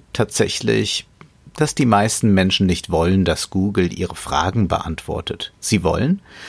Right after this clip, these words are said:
dass Google ihnen sagt, was sie als nächstes tun sollen." Zitat Ende. Ja, das bedeutet selbstverständlich auch, ähm, also Google soll sagen, was die Menschen als nächstes kaufen sollen.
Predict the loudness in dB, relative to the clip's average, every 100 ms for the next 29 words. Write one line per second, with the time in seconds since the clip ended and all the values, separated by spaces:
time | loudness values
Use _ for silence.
0 | -6 -2 0 2 4 4 4 4 4 4
1 | 2 0 -6 -4 -2 0 0 0 -2 -2
2 | 0 -2 0 -4 0 2 2 2 0 0
3 | -10 -18 _ _ _ _ _ -12 -10 -6
4 | -8 -6 -4 -4 -6 -12 -16 -14 -14 -14
5 | -14 -16 -18 -20 -20 -20 -12 -4 -4 -2
6 | -2 0 2 2 2 2 2 0 -2 0
7 | 0 2 0 -2 -4 -2 2 2 0 -6
8 | 0 0 2 -2 -2 -2 -2 -2 -2 0
9 | 0 2 2 2 2 2 0 -2 -4 -4
10 | -6 -4 -2 -2 0 -2 -4 -4 -4 -4
11 | -4 -4 -4 -6 -8 -8 -10 -10 -4 -4
12 | -4 -8 -8 -10 -12 -16